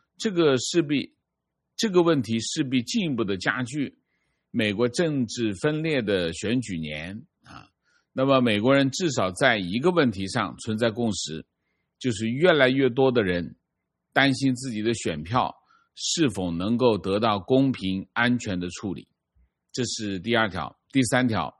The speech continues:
共同社报道，日本熊本县政府七月三十号公布，熊本地震死亡人数增加到了三十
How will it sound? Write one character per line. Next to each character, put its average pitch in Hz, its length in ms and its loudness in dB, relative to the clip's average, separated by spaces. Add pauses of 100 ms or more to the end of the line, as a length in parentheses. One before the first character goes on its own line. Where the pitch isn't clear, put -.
(920)
共 170 120 2
同 147 120 4
社 139 120 4
报 127 160 4
道， 87 220 -2 (160)
日 170 160 4
本 120 240 4
熊 139 220 -2
本 120 160 0
县 131 200 0
政 131 200 2
府 - 240 -14
七 - 160 -6
月 131 120 2
三 139 260 4
十 131 100 -6
号 120 180 0
公 123 280 0
布， 131 240 -4 (560)
熊 156 280 0
本 120 200 2
地 131 160 0
震 135 220 4
死 98 180 -4
亡 107 180 0
人 107 220 0
数 120 340 -6
增 123 240 0
加 120 180 2
到 113 240 2
了 92 140 0
三 120 240 2
十 104 60 -6